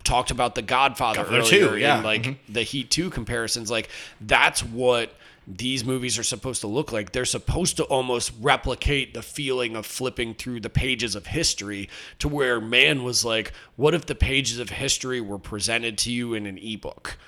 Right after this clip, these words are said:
Speaker 1: Like, that's pretty fucking awesome.
Speaker 2: Well, and, and it, you think back to Last Mohicans, then we talked about this on the Manhunter episode, was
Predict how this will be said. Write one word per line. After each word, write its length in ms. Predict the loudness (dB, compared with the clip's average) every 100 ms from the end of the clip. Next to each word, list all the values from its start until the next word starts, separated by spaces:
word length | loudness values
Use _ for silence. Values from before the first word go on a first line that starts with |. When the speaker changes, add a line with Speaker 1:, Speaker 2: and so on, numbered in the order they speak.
| -12 -2
Speaker 1:
Like, 240 | -2 2
that's 280 | 4 4 2
pretty 340 | -2 -2 -2
fucking 460 | -8 -4 -4 -4 -8
awesome. 480 | -6 0 0 0 -10 -20 -16 -16 -4
Speaker 2:
Well, 180 | -2 4
and, 240 | 4 4 2
and 100 | 4
it, 280 | 4 2 -6 -2
you 220 | 0 2
think 220 | 2 0
back 160 | 0 -2
to 80 |
Last 320 | -2 0 0 -4
Mohicans, 480 | -4 -4 -4 -4
then 100 | -4
we 60 | -4
talked 280 | -2 -2 -2
about 140 | -4
this 160 | -4 -6
on 140 | -6
the 80 | -6
Manhunter 420 | -2 -2 0 -2
episode, 520 | -6 -4 -2 -2 -6
was 340 | -4 -4 -4